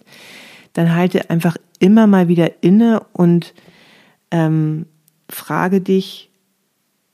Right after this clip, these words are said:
zwischendurch einfach, was dich hier so negativ fühlen lässt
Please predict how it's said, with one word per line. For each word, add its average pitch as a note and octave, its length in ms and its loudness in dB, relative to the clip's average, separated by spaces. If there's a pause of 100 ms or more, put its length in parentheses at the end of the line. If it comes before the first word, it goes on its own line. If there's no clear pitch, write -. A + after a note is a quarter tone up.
zwischendurch E3+ 760 -4
einfach, E3 680 -4 (800)
was E3 340 -8
dich G#3 260 -6
hier F#3+ 420 0
so F3+ 120 0
negativ E3+ 500 -2
fühlen D#3+ 360 -2
lässt - 540 -12